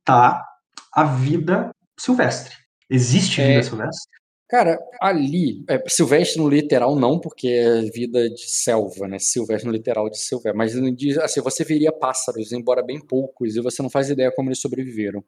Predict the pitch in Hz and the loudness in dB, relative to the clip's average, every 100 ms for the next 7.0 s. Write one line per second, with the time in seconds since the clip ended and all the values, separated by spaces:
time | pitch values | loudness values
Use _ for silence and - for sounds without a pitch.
0 | _ _ _ - - 160 160 143 185 190 | _ _ _ -16 -4 0 2 4 4 2
1 | 107 - - _ _ - 156 202 196 208 | 0 -6 -20 _ _ -4 0 2 2 2
2 | 185 - 147 127 131 104 92 _ _ _ | 0 0 0 2 0 0 -8 _ _ _
3 | - 113 131 143 165 160 151 139 139 143 | -10 -6 -2 0 0 0 0 0 0 0
4 | 127 98 - _ - _ 135 120 120 120 | 0 -4 -10 _ -20 _ -2 0 0 -2
5 | 147 156 185 196 185 208 220 214 175 180 | 0 2 2 2 2 2 0 0 -2 -2
6 | 175 170 - 170 165 156 156 147 147 143 | -4 -4 -4 -2 -2 -2 -4 -4 -6 -10